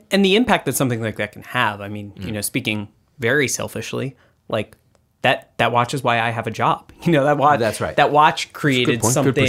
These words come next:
Speaker 3: perspective. Yeah.
Speaker 1: much bigger than, than the impact on one person. That watch ended up impacting,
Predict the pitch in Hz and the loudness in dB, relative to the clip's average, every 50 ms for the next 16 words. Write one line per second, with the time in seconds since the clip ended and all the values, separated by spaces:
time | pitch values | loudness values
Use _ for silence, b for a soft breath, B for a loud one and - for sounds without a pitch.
0 | 127 120 98 117 113 120 117 - - - 139 135 143 139 - - 113 131 131 120 | 2 2 0 0 -2 -6 -8 -12 -10 -4 0 0 0 0 -2 -4 -2 -2 -2 0
1 | 127 113 107 107 104 98 107 104 104 107 110 110 117 113 107 107 107 107 107 107 | 0 0 0 -2 -2 -4 -4 -4 -4 -4 -6 -6 -6 -6 -6 -4 -4 -6 -6 -8
2 | 110 - 110 104 - 113 101 101 101 104 117 117 - 135 139 135 - 151 139 117 | -8 -8 -8 -8 -8 -10 -12 -10 -10 -10 -10 -8 -6 -6 -6 -6 -6 -6 -4 -4
3 | 107 107 107 110 110 110 110 - - - - 147 123 113 113 110 107 104 107 - | -4 -4 -2 -2 -2 -2 -4 -6 -14 -14 -12 -10 -8 -6 -6 -4 -6 -6 -8 -10
4 | - B B B B B B - 127 113 117 117 113 - - 117 110 107 110 101 | -16 B B B B B B -6 -6 -2 -2 -2 -2 -2 -4 -6 -6 -6 -8 -10
5 | 98 | -12